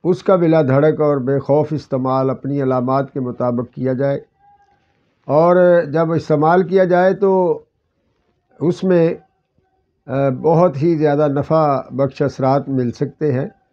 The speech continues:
इसके लिए मालूमात हासिल करना चाहते हैं तो हमारे Facebook और YouTube चैनल जो है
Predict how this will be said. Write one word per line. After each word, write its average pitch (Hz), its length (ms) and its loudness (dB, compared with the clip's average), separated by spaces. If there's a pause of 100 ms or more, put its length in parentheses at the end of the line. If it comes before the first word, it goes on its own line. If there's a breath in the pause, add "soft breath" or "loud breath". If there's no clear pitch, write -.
(640)
इसके 180 320 2
लिए 202 180 4
मालूमात 175 520 2
हासिल 175 300 2
करना 160 280 0
चाहते 156 400 0
हैं 160 240 2
तो 160 260 0
हमारे 151 680 0 (600)
Facebook 165 480 -2
और 147 180 2
YouTube 147 580 -2 (100)
चैनल 147 360 -2
जो 143 120 -2
है 131 280 -4